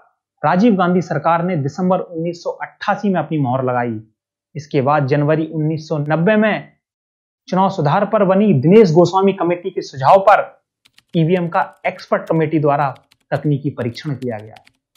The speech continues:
कमेटी ने पाया कि ईवीएम पूरी तरह सुरक्षित है। नवंबर उन्नीस सौ अंठानवे के बाद हुए सभी उपचुनावों में ईवीएम का प्रयोग होने लगा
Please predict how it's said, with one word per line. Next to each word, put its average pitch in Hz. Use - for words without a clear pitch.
कमेटी 202
ने 233
पाया 220
कि 220
ईवीएम 202
पूरी 233
तरह 170
सुरक्षित 135
है। 113
नवंबर 202
उन्नीस 196
सौ 202
अंठानवे 175
के 175
बाद 165
हुए 170
सभी 208
उपचुनावों 170
में 156
ईवीएम 156
का 151
प्रयोग 139
होने 135
लगा 123